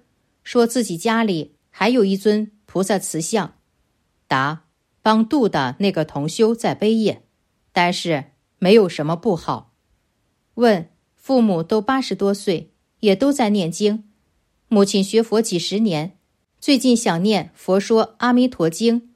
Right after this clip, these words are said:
请问每天念多少适合？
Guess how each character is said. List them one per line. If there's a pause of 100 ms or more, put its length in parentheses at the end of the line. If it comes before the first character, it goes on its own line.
(260)
请
问 (320)
每
天
念
多
少
适
合？